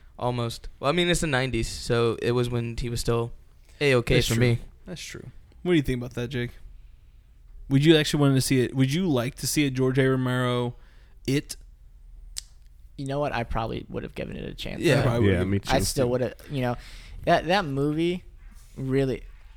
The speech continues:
Speaker 3: really, uh, yeah, that's,
Speaker 2: That's
Speaker 3: that's
Speaker 2: just the air
Speaker 4: Yeah.
Speaker 2: freshener.
Speaker 3: Yeah. <laughs> Uh,
Speaker 2: <laughs> That's all
Speaker 3: I don't know.
Speaker 2: damaged
Speaker 3: That,
Speaker 2: now. <laughs>
Speaker 3: that, that movie actually did make me afraid of clowns. Um, luckily, that didn't last. Uh,
Speaker 1: Yeah.
Speaker 3: but no, I mean, it was Tim Curry.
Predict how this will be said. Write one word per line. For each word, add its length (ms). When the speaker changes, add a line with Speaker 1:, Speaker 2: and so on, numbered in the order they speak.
Speaker 3:
really, 440
uh, 220
yeah, 240
that's, 340
Speaker 2:
That's 180
Speaker 3:
that's 40
Speaker 2:
just 200
the 120
air 80
Speaker 4:
Yeah. 80
Speaker 2:
freshener. 380
Speaker 3:
Yeah. 280
<laughs> 60
Uh, 540
Speaker 2:
<laughs> 280
That's 200
all 160
Speaker 3:
I 40
don't 100
know. 120
Speaker 2:
damaged 20
Speaker 3:
That, 240
Speaker 2:
now. 140
<laughs> 400
Speaker 3:
that, 80
that 160
movie 260
actually 280
did 100
make 160
me 100
afraid 220
of 60
clowns. 500
Um, 380
luckily, 420
that 200
didn't 220
last. 560
Uh, 460
Speaker 1:
Yeah. 140
Speaker 3:
but 240
no, 200
I 100
mean, 200
it 140
was 640
Tim 220
Curry. 320